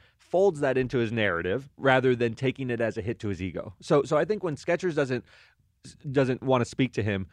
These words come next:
you and I say, "He's becoming a joke, he's becoming an, a, a pariah from society." He says, "This is only proving my point," and starts to lash out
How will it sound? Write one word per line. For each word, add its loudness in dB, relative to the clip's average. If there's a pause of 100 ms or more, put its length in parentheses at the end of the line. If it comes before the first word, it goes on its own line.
(120)
you 4
and 2
I 2
say, -2
"He's -8
becoming -6
a -2
joke, 0
he's -8
becoming -6
an, -8
a, -4 (200)
a -2
pariah 4
from -4
society." -2
He -2
says, -2 (160)
"This -4
is -4
only 0
proving 4
my -2
point," -4
and -8
starts -4
to -6
lash -4
out -2